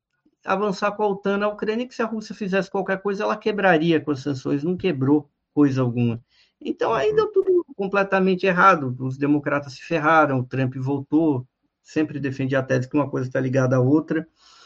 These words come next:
Speaker 1: E, e o Trump não consegue, realmente. O Trump, ele não consegue fazer aquele papel de uma liderança de direita, de arbitrar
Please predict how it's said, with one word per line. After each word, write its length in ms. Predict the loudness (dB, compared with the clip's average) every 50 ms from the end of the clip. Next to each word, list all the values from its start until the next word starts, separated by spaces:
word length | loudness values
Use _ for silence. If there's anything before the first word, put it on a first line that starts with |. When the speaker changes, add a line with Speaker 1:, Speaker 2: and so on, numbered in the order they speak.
| _ _ _ -20 -20 -20 _ _ _ _ -2
Speaker 1:
E, 500 | 0 2 2 2 2 0 0 0 0 2
e 60 | 2
o 80 | 0 0
Trump 360 | 2 2 4 4 4 2 0
não 160 | 0 0 4
consegue, 460 | 6 6 4 4 4 2 2 2 2 0
realmente. 560 | 0 2 2 2 2 0 -2 -6 _ -20 _ _ _
O 80 | -14 -6
Trump, 240 | 0 0 0 2 2
ele 100 | 4 4
não 100 | 4 4
consegue 500 | 4 2 0 2 0 0 0 0 -2 -6 -8 -4
fazer 280 | 0 2 2 2 2
aquele 180 | -2 0 -2 -2
papel 420 | 2 2 2 4 4 2 2 2
de 60 | 2
uma 100 | 2 0
liderança 440 | 0 2 2 2 4 4 2 0 -4
de 100 | -10 -10
direita, 520 | -4 -2 0 2 4 6 4 4 4 2 -2
de 120 | -2 -2
arbitrar 1200 | -2 0 2 4 6 6 6 4 2 -2 -4 -4 -6 -2 2 4 4 6 6 6 4 2 -2 -8